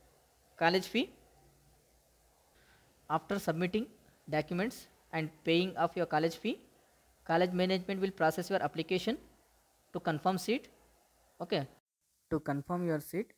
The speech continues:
they ask you C C O T P, which one you recently received from those. Just you tell that C C O T P to them to so that they can confirm your seat for the academic year two thousand twenty-one and twenty-two. After that, you will,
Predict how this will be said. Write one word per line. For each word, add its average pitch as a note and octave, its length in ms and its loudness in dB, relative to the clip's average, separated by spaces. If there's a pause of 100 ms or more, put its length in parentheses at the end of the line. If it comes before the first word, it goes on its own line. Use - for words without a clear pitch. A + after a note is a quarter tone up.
(100)
they C#3 140 -2
ask C3+ 340 -4
you G3+ 100 -2
C D3+ 200 -8
C D3 220 -4
O D3 60 2
T D3 180 -4
P, A3+ 240 -6 (520)
which C#3 180 -8
one E3+ 140 -4
you D#3 120 0
recently D3 420 -4
received D3 340 -6
from G3+ 220 -6
those. D#3 280 -4 (520)
Just E3 220 -6
you C#3+ 80 -4
tell C#3+ 240 -4
that D#3+ 180 0
C D3 140 -6
C D3+ 180 -4
O D3 60 2
T D3 100 -8
P D#3 160 -8
to D3 160 -8
them E3+ 200 -4 (540)
to - 80 -14 (100)
so F#3+ 100 -2
that G3 180 0
they F3 100 2
can F3 180 -2
confirm E3 340 -4
your F3+ 100 4
seat F#3+ 300 -2 (240)
for E3 80 2
the E3 80 2
academic F3 380 2
year F3+ 100 2
two E3 80 -8
thousand E3+ 160 -2
twenty-one E3+ 300 0
and E3+ 80 -6
twenty-two. E3+ 380 -4 (580)
After E3 220 0
that, A3+ 200 2 (580)
you E3+ 120 0
will, F3 120 4